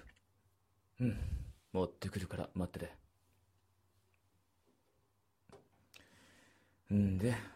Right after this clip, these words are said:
別れたいって、なんかあった？ん？特にない。うん。他に好きな人でもできた？違うの？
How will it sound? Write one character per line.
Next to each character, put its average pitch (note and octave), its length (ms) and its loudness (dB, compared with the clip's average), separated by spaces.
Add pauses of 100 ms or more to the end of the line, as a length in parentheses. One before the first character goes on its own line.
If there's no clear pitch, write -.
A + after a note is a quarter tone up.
(180)
別 F#2 240 4
れ G2 80 0
た G2+ 120 0
い F2+ 40 -2
っ - 40 -6 (180)
て、 D#2+ 180 -6 (280)
な G2 100 4
ん F#2+ 40 4
か F2+ 120 -6
あ - 20 -4
っ - 100 -14
た？ F#2 100 -4 (840)
ん？ G#2+ 120 -6 (2250)
特 C#3 260 8
に A2+ 120 6
な A#2+ 140 6
い。 G2 160 4 (1400)
う F#2+ 40 -2
ん。 F2+ 340 -4 (1400)
他 G#2+ 300 4
に G#2+ 140 4
好 G#2 60 -2 (100)
き A#2+ 100 0
な A2 100 4
人 G2 200 -2
で F2+ 80 -4
も E2 120 -4
で F2 140 -4
き - 160 -14
た？ G2+ 220 -6 (1500)
違 G2 60 4
う G#2 180 6
の？ F2 160 0